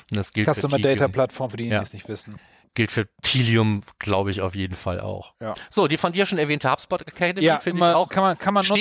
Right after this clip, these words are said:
Speaker 2: nutzen,
Speaker 1: nur
Speaker 2: kann man
Speaker 1: thematisch weiter unten, nicht wegen der Qualität oder des Umfangs. Da kann man
Speaker 2: Ja.
Speaker 1: eigentlich alles lernen, außer Autofahren.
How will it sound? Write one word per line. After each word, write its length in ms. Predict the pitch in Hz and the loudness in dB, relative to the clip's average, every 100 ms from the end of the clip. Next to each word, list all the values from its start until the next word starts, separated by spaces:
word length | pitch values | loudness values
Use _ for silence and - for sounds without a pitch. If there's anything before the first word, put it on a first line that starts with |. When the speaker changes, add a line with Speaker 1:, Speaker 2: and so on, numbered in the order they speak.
| 233 | 2
Speaker 2:
nutzen, 80 | 202 | 4
Speaker 1:
nur 200 | 226 233 | 4 4
Speaker 2:
kann 160 | 190 175 | 2 0
man 80 | |
Speaker 1:
thematisch 540 | 196 185 208 247 233 202 | 2 4 4 2 -2 0
weiter 320 | 208 214 214 | 0 2 0
unten, 500 | 185 226 220 233 208 | 2 0 -2 -4 0
nicht 280 | 180 208 - | 0 0 0
wegen 220 | 190 190 | -2 2
der 100 | 175 | 0
Qualität 500 | - 165 160 - 196 | 0 0 0 0 -2
oder 140 | 156 | -2
des 160 | 143 139 | -4 -4
Umfangs. 460 | 170 208 117 127 - | -4 0 0 0 0
Da 100 | 135 | -2
kann 160 | 170 | -2
man 120 | 180 | -2
Speaker 2:
Ja. 40 | 147 | -2
Speaker 1:
eigentlich 260 | 160 165 | -2 -2
alles 280 | - 185 196 | -2 0 0
lernen, 280 | 180 165 160 | 0 0 0
außer 220 | 139 143 | 0 0
Autofahren. 460 | 120 110 - 82 | -2 -4 -10 -14